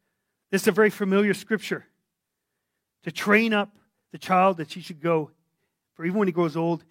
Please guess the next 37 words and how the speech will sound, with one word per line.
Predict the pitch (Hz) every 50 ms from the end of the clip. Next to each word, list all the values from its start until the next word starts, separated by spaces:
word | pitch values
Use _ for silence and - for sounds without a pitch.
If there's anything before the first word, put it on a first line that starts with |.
| _ _
he | _ 175
will | 170 175
not | 170 165 156
abandon | - 143 143 156 151 143 135
it." | _ _ _ _ _ _ _ -
Think | 311 339 370 339 - - - _ _ _ _ _ _ _ _ _ - -
of | 190 175
the | 220
responsibility | 208 214 - - - - 233 220 208 - 208 156 208 208 220 208 165
you | 170 175 165
have | - - 185 185 175
as | 175 156
a | 160
parent. | - - 165 151 131 - _ _ _ _ _ _ _ _ _ _ _ _ _ _ _ _ _ _ _ _ _ _ _ _ _ _ _ _ _ _ _ _ _ _ _ _ _ _ _ _ _ _ _ _ _ _ _ _ _ _ _ _ _ _ _ _ _ _ _ _ -
And | 208 233
I | 247
know | 262 311 330
rebellion | 330 311 208 - 262 262 302 302 294 277
is | 262 -
cute | - - - 262 277 277
at | 269 - -
two | - - 262 262 277 277
and | 226 208
the | 214
little | 247 247 240 226
tantrums, | - - 254 254 269 262 - 277 277 269 254 - - _ _ _ _ _ _ _ _ _ -
but | 202 196
it | 226
ain't | 269 294 277 -
cute | - 269 294 311
at | 277 -
fourteen. | - 277 254 262 - 262 196 135 110 _ _ _ _ _ _ _ _ _ _ _ _ _ _ _ _ _ _ _ _ _ _ _ _ -
It | 139
ain't | 190 254 294 214
cute | - 247 294
at | 294 -
twenty-one. | - - 269 269 294 277 226 180 127 123 120